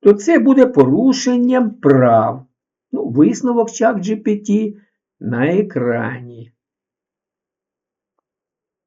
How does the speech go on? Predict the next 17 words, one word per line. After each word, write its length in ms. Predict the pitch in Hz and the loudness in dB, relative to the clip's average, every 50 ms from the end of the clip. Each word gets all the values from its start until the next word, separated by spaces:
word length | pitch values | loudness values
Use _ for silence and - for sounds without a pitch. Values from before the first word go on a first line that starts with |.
| _ _ _ _ _ _ _ _ _ _ _ _ _ _ _ _ _ _ _ _ _ _ _ _ _ _ _ _ _ _ _ _ _ _ _ _ _ - | _ _ _ _ _ _ _ _ _ _ _ _ _ _ _ _ _ _ _ _ _ _ _ _ _ _ _ _ _ _ _ _ _ _ _ _ _ -8
Ну, 160 | 302 339 330 | -6 -4 -2
тепер 520 | - - - - 254 262 254 233 - - | 0 0 0 2 2 4 4 4 2 0
про 140 | - 170 160 | -2 0 2
умови 680 | 151 147 147 - 147 147 156 175 226 269 262 247 226 220 | 2 2 2 2 0 0 2 2 0 2 2 0 0 0
надання 600 | 220 208 185 180 208 202 196 190 196 202 196 185 | 0 0 0 0 0 0 0 0 0 0 0 0
майнових 580 | 180 180 180 180 180 180 190 208 202 208 - | -2 -2 -2 0 0 2 2 2 0 0 -4
прав 360 | - - 196 208 208 190 185 | -4 -2 0 2 0 0 0
на 180 | 165 151 139 123 | 0 0 0 0
об'єкти, 600 | 113 117 127 135 165 220 262 262 254 - 233 240 | 0 0 -2 -2 0 0 0 0 -2 -4 -4 -4
згенеровані 920 | 226 135 117 139 127 120 110 104 107 117 131 156 175 196 214 208 196 196 | -4 -2 0 0 0 2 0 0 0 0 0 0 0 0 -2 -2 -2 -4
штучним 640 | 101 - - - 135 135 139 135 - 147 143 139 143 143 | -6 -6 -4 0 2 2 2 0 -2 -6 -4 -4 -4 -4
інтелектом. 720 | 143 151 - 151 147 127 104 90 - - _ - - 131 - _ _ _ _ _ _ _ _ _ _ _ _ _ _ _ _ _ _ _ _ _ _ _ _ _ _ _ _ _ _ _ _ _ - | -4 -2 0 2 2 2 0 -4 -8 -14 _ -20 -20 -20 -20 _ _ _ _ _ _ _ _ _ _ _ _ _ _ _ _ _ _ _ _ _ _ _ _ _ _ _ _ _ _ _ _ _ -6
Ну, 140 | 320 302 165 | -2 0 2
я 340 | 147 143 143 135 - - _ _ - | 2 2 2 0 -4 -8 _ _ -8
виділив, 680 | - 135 170 160 127 135 131 123 123 123 123 - _ - | -2 0 0 2 2 2 2 0 -2 -6 -8 -12 _ -10
виділив 640 | - 135 151 151 127 131 127 127 127 131 131 - - | -6 -2 -2 0 0 0 -2 -2 -4 -8 -10 -8 -2
три 380 | 160 143 151 139 127 - - | 2 4 4 4 4 0 -4